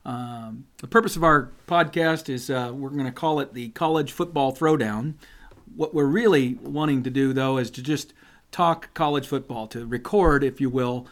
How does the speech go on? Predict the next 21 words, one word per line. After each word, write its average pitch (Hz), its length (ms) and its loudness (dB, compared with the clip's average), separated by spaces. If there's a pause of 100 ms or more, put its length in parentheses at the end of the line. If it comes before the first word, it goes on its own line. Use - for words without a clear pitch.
(120)
the 120 100 -14
conversations 139 720 -2
that 113 100 -10
we 143 180 0
have 120 180 -6
historically 131 580 -6
had 123 220 -4
over 123 180 -6
the 120 100 -8
years 120 440 -6 (320)
a-, 123 200 -10
as, 123 300 -6
uh, 117 260 -8
father 131 360 0
and 120 120 -6
son, 131 460 -4 (260)
uh, 123 300 -16
both 131 680 -4
sharing 131 400 -2
a 113 60 -6
passion 120 500 -6